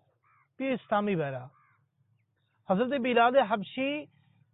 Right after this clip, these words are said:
রাদিয়াল্লাহু তাআলা আনহুর নবী প্রেমের কথা কি বলবো? বিলাল হাবশী রাদিয়াল্লাহু তাআলা আনহু নবীর প্রেমের কারণে, নবী করিম সাল্লাল্লাহু আলাইহি ওয়াসাল্লামকে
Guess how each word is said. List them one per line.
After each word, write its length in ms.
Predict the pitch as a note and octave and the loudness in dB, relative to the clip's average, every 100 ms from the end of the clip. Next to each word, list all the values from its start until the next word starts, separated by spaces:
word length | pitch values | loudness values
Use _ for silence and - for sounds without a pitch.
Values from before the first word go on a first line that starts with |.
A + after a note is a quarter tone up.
| _ _ _ _ _ _ _ _ | _ _ _ _ _ _ _ _
রাদিয়াল্লাহু 680 | G#3 A#3 A3 B3+ A3 A#3+ B3 | 4 4 6 4 4 2 4
তাআলা 300 | B3+ B3 A#3 | 4 2 4
আনহুর 300 | B3 A#3 B3+ | 2 0 0
নবী 460 | G#3 G3+ G#3 F#3+ B3 | 0 0 0 0 -2
প্রেমের 500 | - A#3+ A3+ A#3+ G#3+ | -2 0 0 0 -4
কথা 360 | A#3 A3 A3+ G#3 | -4 -4 -6 -8
কি 140 | - B3+ | -10 -6
বলবো? 540 | G#3 F3 D3+ C#3 C3 - _ _ _ _ _ _ _ _ _ _ _ _ _ - | -4 -6 -6 -10 -14 -20 _ _ _ _ _ _ _ _ _ _ _ _ _ -6
বিলাল 440 | F3+ G3 G#3+ A#3+ A#3 | 0 2 4 4 2
হাবশী 520 | G3+ G3 A#3+ - B3 | 2 -2 -4 -4 -2
রাদিয়াল্লাহু 600 | A#3 A3+ A3 G#3+ A#3 A3+ | 0 2 0 2 0 0
তাআলা 360 | A3+ G#3+ A3+ | 0 0 0
আনহু 540 | A#3 G#3+ A3 A#3+ A#3 F#3+ _ _ _ _ _ _ _ - | -2 -4 -4 -4 -4 -6 _ _ _ _ _ _ _ -6
নবীর 500 | G3+ A3+ G#3 B3+ A3+ G3 | 0 2 2 -2 -4 0
প্রেমের 480 | A#3 A3+ B3 A#3 F#3 | 4 4 6 4 2
কারণে, 600 | G#3 G3 F#3 F3 D3 C#3+ _ _ _ _ G3+ | -2 0 -2 -4 -8 -14 _ _ _ _ -2
নবী 380 | G#3+ A3+ B3 A#3 | 2 2 0 -2
করিম 500 | B3+ A#3+ B3+ C4 A#3 | 2 2 2 -4 -4
সাল্লাল্লাহু 720 | - B3+ A#3 A3+ A3+ A#3+ A#3+ | -2 -2 0 0 2 2 2
আলাইহি 260 | A3+ A3+ A#3+ | 2 2 0
ওয়াসাল্লামকে 1000 | A#3 - A3 A3 A#3 A3+ - A#3 G3 | -4 -6 -6 -4 -4 -6 -6 -6 -6